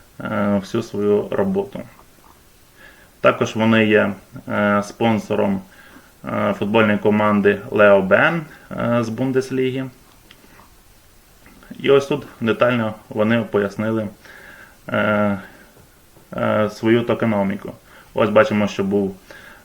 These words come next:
е, приват сел, тобто, е, продаж даного токена. Далі ось тут, е, community sell, тобто, е, серед своїх, е, серед своєї аудиторії вони продавали даний токен.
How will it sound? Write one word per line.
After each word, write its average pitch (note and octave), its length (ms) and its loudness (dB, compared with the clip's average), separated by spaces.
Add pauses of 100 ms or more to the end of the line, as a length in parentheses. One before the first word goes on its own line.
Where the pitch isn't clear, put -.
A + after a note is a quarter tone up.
(160)
е, G2+ 480 0
приват G#2 360 4
сел, D#3 280 0
тобто, A2 440 0 (180)
е, G#2+ 240 -2 (120)
продаж A#2 540 0 (100)
даного A2 400 0
токена. A#2 460 -4 (1000)
Далі G#2+ 320 4
ось G#2 120 2
тут, G#2+ 200 -2 (800)
е, - 40 -10 (260)
community D3+ 500 0
sell, D3 420 -4 (100)
тобто, G#2 480 -2 (300)
е, - 120 -8 (180)
серед - 320 0
своїх, G#2 480 -4
е, G#2+ 220 -8 (140)
серед A2 320 -2
своєї G#2 240 2
аудиторії G#2 560 2
вони C#3+ 160 -2
продавали B2+ 480 -2
даний B2 260 -4
токен. A#2 380 -6